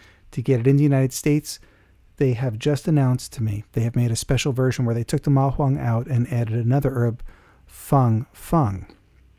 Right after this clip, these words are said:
so that it's completely following the guidelines in the United States. Now, the concentrations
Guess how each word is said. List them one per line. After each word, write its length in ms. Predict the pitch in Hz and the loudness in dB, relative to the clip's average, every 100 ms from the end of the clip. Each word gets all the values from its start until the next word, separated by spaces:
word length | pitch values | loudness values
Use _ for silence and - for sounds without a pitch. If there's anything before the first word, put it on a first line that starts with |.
| _ _ _ - - _ _ _ - | _ _ _ -20 -20 _ _ _ -10
so 160 | - 131 | 2 6
that 200 | 131 127 | 6 4
it's 220 | 113 - | 0 -6
completely 880 | - 151 127 160 143 143 127 117 110 _ _ _ _ _ _ _ _ _ _ _ _ _ _ _ _ _ | -2 -2 0 0 0 0 0 0 -4 _ _ _ _ _ _ _ _ _ _ _ _ _ _ _ _ _
following 540 | - 143 127 127 120 120 | -4 0 2 2 2 2
the 80 | 113 | 0
guidelines 500 | 120 120 117 110 139 | -2 0 -2 -2 -2
in 80 | |
the 60 | 120 | -4
United 320 | 113 113 107 | -2 -4 -6
States. 340 | - 113 117 - | -6 -8 -6 0
Now, 300 | 151 139 - - _ _ _ _ _ - | 2 0 -4 -20 _ _ _ _ _ -12
the 100 | - | -4
concentrations 1000 | - 240 196 - 143 135 - 120 113 | -2 0 0 0 2 2 2 -2 -2